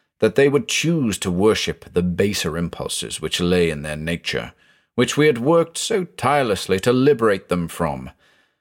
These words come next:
and that, with time, their very corporeal forms would come to mould themselves after the images of the demons they worshipped.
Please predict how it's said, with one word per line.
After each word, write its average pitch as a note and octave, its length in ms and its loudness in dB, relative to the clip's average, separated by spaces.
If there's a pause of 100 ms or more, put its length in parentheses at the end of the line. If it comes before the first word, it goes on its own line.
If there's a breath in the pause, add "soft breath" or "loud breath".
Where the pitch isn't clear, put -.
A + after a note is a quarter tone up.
(200)
and A2+ 180 4
that, D3 260 2 (120)
with D3+ 280 -4
time, D3 500 0 (420 soft breath)
their D#3+ 240 4
very C#3+ 340 4
corporeal C3 720 4
forms G#2 520 0
would G#2 200 0
come E3 180 -2
to D3+ 140 2
mould D3+ 400 2
themselves E2+ 760 -2 (420 soft breath)
after E2+ 320 -4
the E2+ 200 0
images D#2+ 560 -2
of D#2+ 160 -8
the F#2 80 0
demons F2+ 640 0
they C#2+ 160 -6
worshipped. - 680 -10